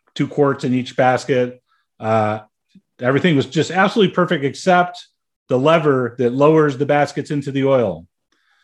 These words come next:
Uh, he missed that one small detail. Now, admittedly, I probably glossed over that 'cause it seems like everyone instinctively, you're born knowing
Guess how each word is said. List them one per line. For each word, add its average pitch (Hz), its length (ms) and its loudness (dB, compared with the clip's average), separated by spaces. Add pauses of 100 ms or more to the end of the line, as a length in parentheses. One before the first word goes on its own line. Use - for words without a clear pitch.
(220)
Uh, 113 360 -2
he 139 220 -6
missed 156 280 0
that 143 200 2
one 165 240 4
small 160 300 2
detail. 139 640 -2 (260)
Now, 147 280 2
admittedly, 170 500 4
I 139 80 4
probably 170 400 2
glossed 151 480 -2
over 208 220 0
that 117 280 -4
'cause 123 120 -10
it 123 140 -8
seems 165 300 0
like 123 400 0 (380)
everyone 156 580 0 (340)
instinctively, 151 640 0
you're 135 160 0
born 143 500 0
knowing 160 540 -4